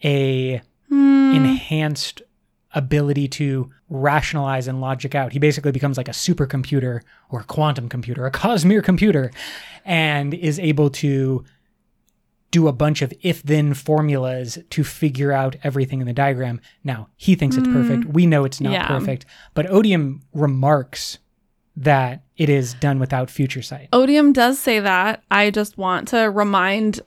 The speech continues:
Speaker 2: all of us that Odium doesn't know everything, and everything he says is not necessarily correct. I,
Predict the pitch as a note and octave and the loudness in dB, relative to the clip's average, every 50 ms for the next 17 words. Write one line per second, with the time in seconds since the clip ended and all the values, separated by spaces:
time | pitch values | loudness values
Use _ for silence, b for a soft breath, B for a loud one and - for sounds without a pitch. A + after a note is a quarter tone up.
0 | _ _ - G#3 G3+ G3 F#3+ F#3+ F3+ F#3 F3+ - E3+ G3+ G3 - - F#3 F3 F3+ | _ _ 2 2 4 4 2 2 0 0 0 0 0 -2 -4 -4 -2 0 2 2
1 | F3 - - - G3 G3 G3+ G3+ G#3 G#3+ A3+ G#3+ A#3 A#3 E4 D#4+ C4 C4+ C4+ B3+ | 0 0 0 -2 -2 -2 -2 -2 0 0 0 0 0 0 0 2 2 4 4 4
2 | A3+ A3 G3+ G#3 G#3+ G#3 - G#3+ G3 F3 F#3 G3+ A3 A#3 A#3+ - - A3 A3+ G#3 | 4 2 2 -2 -6 -6 -4 -4 -4 -4 -4 -4 -4 -4 -6 -6 -4 -4 -4 -4
3 | G3 G3+ - F3+ F3+ F#3+ A3 - B3 B3+ A#3+ C#4+ C#4 - C#4 B3+ B3 A#3 A#3 A3 | -4 -6 -4 -6 -6 -4 -4 -2 0 2 2 2 2 2 0 -2 0 -2 -2 -4
4 | A3 G#3 - - _ _ - G#3 G3+ - - G#3+ A3+ A#3 A#3 - A3+ G#3+ G3+ F#3+ | -4 -6 -10 -14 _ _ -4 -4 -2 -2 -2 -4 -4 -4 -4 -4 -4 -4 -6 -6
5 | F#3+ - - - A3+ G#3+ A3 A3+ A#3+ A3+ G3+ E3+ E3+ F#3+ G#3+ A3 - B3 - - | -8 -10 -10 -8 -6 -6 -2 2 4 4 4 4 2 0 -4 -4 -8 -14 -18 -20
6 | _ b b b b b b b b b b _ _ _ _ A3 A3 A3 A3+ A3+ | _ b b b b b b b b b b _ _ _ _ 0 2 2 4 4
7 | A3+ A3+ A3+ | 2 2 0